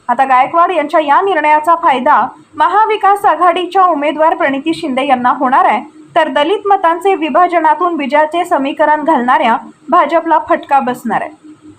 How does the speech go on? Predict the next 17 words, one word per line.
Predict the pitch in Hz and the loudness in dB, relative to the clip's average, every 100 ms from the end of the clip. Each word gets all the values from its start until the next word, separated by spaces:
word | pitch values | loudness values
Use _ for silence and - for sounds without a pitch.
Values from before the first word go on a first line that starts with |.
| - | -6
दोन | 269 294 | 0 2
हजार | 392 311 330 | 2 0 0
चौदाच्या | 381 294 277 359 427 | 0 0 0 2 2
निवडणुकीत | 403 339 349 359 370 | 2 0 0 0 -2
भाजपचे | 277 359 349 311 302 370 | 0 0 2 -2 0 0
उमेदवार | 311 285 302 320 330 | 0 0 0 0 0
शरद | 359 285 302 | 0 0 0
बनसोडे | 254 262 269 370 226 - - - | -2 -2 0 0 0 -4 -16 -4
आणि | 285 302 | -2 0
काँग्रेसचे | 320 294 320 370 392 415 | 0 0 0 -2 -2 -2
सुशील | 392 339 349 | -2 -2 -2
कुमार | 349 330 320 | 0 0 0
शिंदे | 339 330 277 | -2 -4 0
अशी | 302 294 311 | 0 0 -2
लढत | 285 254 247 | 0 0 0
झाली | 311 247 | 0 0
होती. | 220 - | -2 -6